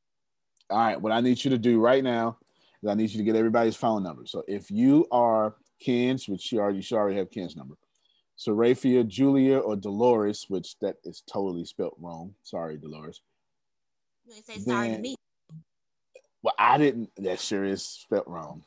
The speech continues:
Speaker 1: I just copied and pasted from what Grace sent me. But anywho, <laughs> this Grace sent me this yesterday. Cool. So all y'all names is jacked up.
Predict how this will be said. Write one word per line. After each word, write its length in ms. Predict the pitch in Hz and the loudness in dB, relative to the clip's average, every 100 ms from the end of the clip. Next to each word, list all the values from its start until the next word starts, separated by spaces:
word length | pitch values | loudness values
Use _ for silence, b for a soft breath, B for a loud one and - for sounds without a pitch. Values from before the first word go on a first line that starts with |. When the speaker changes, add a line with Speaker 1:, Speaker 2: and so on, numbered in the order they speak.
| - | -16
Speaker 1:
I 140 | - 92 | -8 -6
just 300 | - 117 - | -4 -8 -8
copied 360 | - 113 107 101 | -4 -4 -4 -8
and 120 | 95 | -8
pasted 340 | 123 107 101 | -6 -8 -8
from 120 | 95 | -12
what 200 | 92 85 | -10 -10
Grace 360 | 80 107 107 - | -10 -10 -10 -10
sent 240 | 92 78 71 | -12 -12 -16
me. 240 | 69 64 - _ - | -16 -16 -20 _ -18
But 140 | 80 | -16
anywho, 580 | - 196 185 165 - - _ _ _ - - | -14 -12 -12 -12 -16 -18 _ _ _ -18 -16
<laughs> 240 | - 120 - | -14 -16 -14
this 640 | 101 - 95 71 92 - 107 87 | -16 -14 -14 -12 -14 -10 -10 -8
Grace 300 | 104 104 - | -8 -8 -10
sent 140 | 98 | -10
me 80 | 95 | -8
this 180 | 98 95 | -8 -8
yesterday. 560 | 98 85 82 76 55 _ B B B B B B B B B _ _ _ _ _ _ - | -8 -10 -14 -14 -16 _ B B B B B B B B B _ _ _ _ _ _ 0
Cool. 200 | 147 101 | 2 2
So 120 | 101 | 4
all 180 | 120 143 | 6 6
y'all 140 | 131 | 6
names 280 | 113 104 90 | 2 -2 -6
is 100 | 90 | -8
jacked 320 | 80 95 - | -4 -4 -4
up. 140 | - | -8